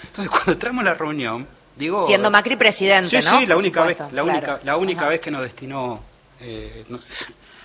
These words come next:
Speaker 1: De-, después fue a Santa Cruz en el diecinueve, porque tenía que decir que había ido a todas las provincias, entonces fue a Santa Cruz antes de, de terminar el gobierno.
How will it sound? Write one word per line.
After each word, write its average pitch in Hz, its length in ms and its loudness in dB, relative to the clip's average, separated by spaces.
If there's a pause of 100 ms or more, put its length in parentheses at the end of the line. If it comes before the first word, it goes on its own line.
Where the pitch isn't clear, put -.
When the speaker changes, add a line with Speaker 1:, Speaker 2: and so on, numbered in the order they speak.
(360)
Speaker 1:
De-, 123 160 -18
después 180 260 -2
fue 180 260 0
a 156 300 4
Santa 143 360 -8
Cruz 180 180 -8
en 160 60 -4
el 143 100 -6
diecinueve, 151 720 -4 (680)
porque 123 220 -10
tenía 135 300 -4
que 127 100 -8
decir 127 220 -6
que 127 80 -8
había 131 140 -4
ido 131 80 -6
a 123 40 -10
todas 131 160 -4
las 127 120 -6
provincias, 143 340 -8
entonces 131 280 -10
fue 123 120 -14
a - 40 -12
Santa 117 300 -12
Cruz 120 420 -12
antes 127 300 -10
de, 113 320 -10 (380)
de 117 80 -16
terminar 120 320 -6
el 120 60 -4
gobierno. 117 280 -6